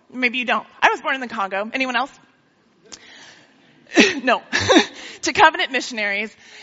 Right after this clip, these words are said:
And being a missionary kid meant that we would go home on something called furlough. And a furlough was when we would come back to the States and we would visit all the churches that support us and report on the good work that God was doing in the mission field in Congo.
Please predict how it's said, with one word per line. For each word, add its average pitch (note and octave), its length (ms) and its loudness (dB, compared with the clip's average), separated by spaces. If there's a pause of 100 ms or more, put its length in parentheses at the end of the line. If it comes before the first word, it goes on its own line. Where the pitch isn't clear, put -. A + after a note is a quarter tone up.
And C4 260 2
being E4 220 -4
a D#4 40 -4
missionary C4 480 -6
kid A#3 340 -4
meant A3+ 260 -2
that G#3+ 240 2
we B3+ 100 -6
would C4+ 120 -8
go B3+ 100 -2
home C4 300 -4
on A3+ 80 -6
something A3+ 240 -10
called F#3+ 220 -8
furlough. G3+ 680 -10 (240)
And A#3 80 -6
a A#3 40 -6
furlough C#4+ 540 -2
was A3+ 180 -8
when A#3 120 -8
we A3 80 -8
would G#3+ 100 -12
come B3+ 160 -6
back D4+ 220 6
to D#4+ 100 -12
the B3+ 100 -14
States G#3+ 460 -8 (340)
and B3 140 -6
we A#3+ 80 -10
would A3 140 -8
visit A3+ 280 -6
all D#4 220 4
the E4 80 -6
churches B3+ 320 -12
that G#3+ 160 -10
support G#3+ 320 -10
us G3 180 -4 (300)
and G#3+ 100 -10
report C#4 380 -6
on A#3 100 -6
the A3+ 60 -10
good G#3 180 -10
work G3 180 -10
that G3 100 -8
God F3+ 180 -2
was F#3 120 -16
doing B3+ 440 -10 (240)
in C4 80 -8
the A#3 80 -8
mission G#3+ 240 -10
field F#3 200 -12
in F#3 80 -18
Congo. G#3+ 340 -4